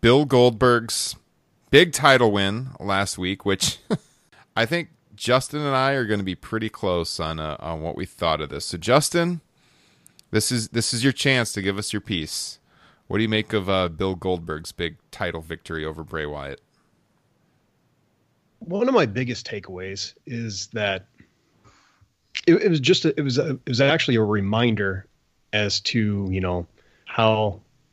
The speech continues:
Speaker 2: the, the vocal people on Twitter and other social media is certainly the minority. We are the minority of fans because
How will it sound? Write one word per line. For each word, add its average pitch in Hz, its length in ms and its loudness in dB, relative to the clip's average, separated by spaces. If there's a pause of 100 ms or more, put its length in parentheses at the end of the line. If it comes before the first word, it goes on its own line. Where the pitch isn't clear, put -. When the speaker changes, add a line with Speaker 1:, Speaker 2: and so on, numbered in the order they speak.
(1160)
Speaker 2:
the, 110 220 0
the 135 300 2 (440)
vocal 143 480 6
people 135 320 4
on 113 160 6
Twitter 123 420 4
and 104 220 0
other 110 240 0
social 117 340 2
media 110 400 4 (300)
is 113 340 6 (180)
certainly 120 680 4
the 120 80 2
minority. 104 640 0
We 156 260 8
are 123 220 6
the 101 380 -2
minority 104 720 0 (100)
of 101 140 -6
fans - 500 -6 (720)
because 110 720 2